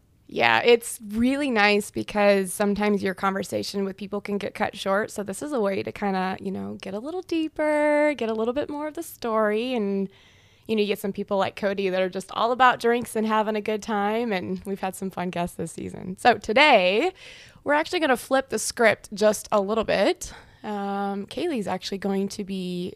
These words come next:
doing a little bit of an interview on me. I've had some listeners that are still asking questions about my experience on the show, and we thought, "Well, why not just do this on the podcast?" 'Cause it's just as much my story as it is getting to learn everybody else's.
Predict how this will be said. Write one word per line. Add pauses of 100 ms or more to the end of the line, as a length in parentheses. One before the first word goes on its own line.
(120)
doing
a
little
bit
of
an
interview
on
me. (600)
I've
had
some (240)
listeners
that
are
still
asking
questions
about
my
experience
on
the
show,
and (500)
we
thought,
"Well,
why
not
just
do
this
on
the
podcast?"
'Cause
it's
just
as
much
my
story
as
it
is
getting
to
learn
everybody
else's.